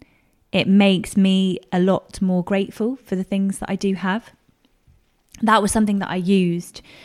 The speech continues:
kind of in the weeks and months after Teddy died. If I was having a difficult morning and I would get out of bed,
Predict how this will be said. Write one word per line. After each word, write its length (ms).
kind 180
of 80
in 80
the 80
weeks 340
and 80
months 260
after 260
Teddy 260
died. 320
If 100
I 80
was 140
having 260
a 60
difficult 360
morning 340
and 80
I 40
would 120
get 120
out 220
of 80
bed, 340